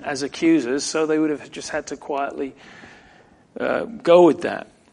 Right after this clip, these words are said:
Verse sixteen, "And this being so, I always, I myself always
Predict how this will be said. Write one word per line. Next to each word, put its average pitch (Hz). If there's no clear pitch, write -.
Verse 165
sixteen, 139
"And 151
this 269
being 233
so, 160
I 233
always, 202
I 196
myself 190
always 226